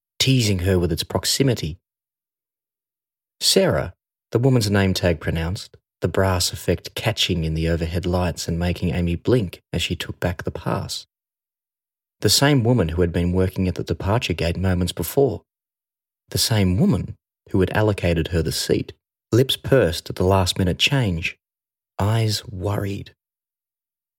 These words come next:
No matter now. It was too late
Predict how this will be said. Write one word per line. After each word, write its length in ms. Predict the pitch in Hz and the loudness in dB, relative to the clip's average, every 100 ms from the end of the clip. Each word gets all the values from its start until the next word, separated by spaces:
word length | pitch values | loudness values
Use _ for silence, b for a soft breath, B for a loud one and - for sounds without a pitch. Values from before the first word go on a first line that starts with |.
| _ _ _ _ - | _ _ _ _ -4
No 160 | 98 | -2
matter 260 | 92 92 101 | 0 0 0
now. 360 | 95 87 85 - _ _ _ _ _ _ _ _ _ _ - | 0 0 -4 -10 _ _ _ _ _ _ _ _ _ _ -6
It 120 | 104 | -4
was 140 | - - | -2 -2
too 220 | - 135 | 0 2
late 340 | 123 113 - | 4 2 -2